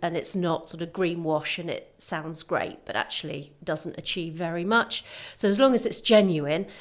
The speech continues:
um, then, um, I think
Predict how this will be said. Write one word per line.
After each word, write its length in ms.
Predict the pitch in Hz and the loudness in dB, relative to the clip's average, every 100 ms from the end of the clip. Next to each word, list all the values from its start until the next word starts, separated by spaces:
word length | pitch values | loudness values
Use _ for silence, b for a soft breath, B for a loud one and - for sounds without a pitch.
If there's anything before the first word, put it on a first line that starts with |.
| B B - | B B 4
um, 480 | 208 214 202 196 - - _ _ _ _ _ - - - - | 8 8 8 2 -4 -18 _ _ _ _ _ -20 -20 -6 4
then, 420 | 233 247 247 233 | 6 6 4 8
um, 400 | 233 233 233 233 - - | 10 8 4 -2 -6 -2
I 100 | 233 | 0
think 440 | 320 302 - | 2 2 -2